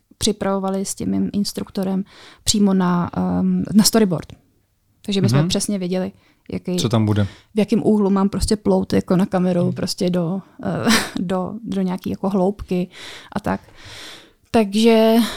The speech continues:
Speaker 1: to bylo jako fajn a bylo to cílený a bylo to potřeba. A je to různý, jako myslím si, že prostě, mm, každá role vyžaduje něco jinýho a, mm,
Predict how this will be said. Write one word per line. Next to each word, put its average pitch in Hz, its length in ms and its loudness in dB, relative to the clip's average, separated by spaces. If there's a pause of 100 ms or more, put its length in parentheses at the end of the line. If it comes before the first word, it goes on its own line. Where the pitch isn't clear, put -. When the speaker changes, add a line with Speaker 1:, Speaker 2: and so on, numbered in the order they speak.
(200)
Speaker 1:
to 214 100 0
bylo 220 240 4
jako 220 180 -2
fajn 208 420 0
a - 40 0
bylo 208 160 -2
to 208 100 -4
cílený 208 480 2
a - 20 2
bylo 202 200 -2
to 208 100 -4
potřeba. 208 520 -4 (1000)
A 196 60 -2
je 196 100 0
to 247 120 6
různý, 226 500 6
jako 196 520 -2 (360)
myslím 208 260 -6
si, 202 200 -2
že 196 380 0
prostě, 202 480 -4 (580)
mm, 208 800 -2 (380)
každá 208 320 4
role 208 240 6
vyžaduje 202 400 2
něco 196 360 -2 (100)
jinýho 220 520 2 (680)
a, 202 400 4 (460)
mm, 202 880 4